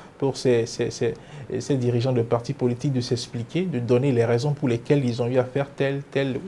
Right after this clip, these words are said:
ou tel choix, que les militants ne comprennent pas sans doute. Donc il faut aller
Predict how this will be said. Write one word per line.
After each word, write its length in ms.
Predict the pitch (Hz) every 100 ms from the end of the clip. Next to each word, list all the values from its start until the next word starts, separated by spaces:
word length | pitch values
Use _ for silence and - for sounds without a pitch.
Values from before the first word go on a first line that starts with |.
| 135
ou 100 | 120 -
tel 160 | - 131
choix, 260 | - 185 - - - -
que 60 |
les 100 | 139
militants 340 | 123 123 123 143
ne 80 |
comprennent 400 | 123 120 120 135
pas 120 | 135 131
sans 180 | -
doute. 200 | 127 135
Donc 220 | 131 123 123
il 80 |
faut 200 | 123 165 139
aller 220 | 123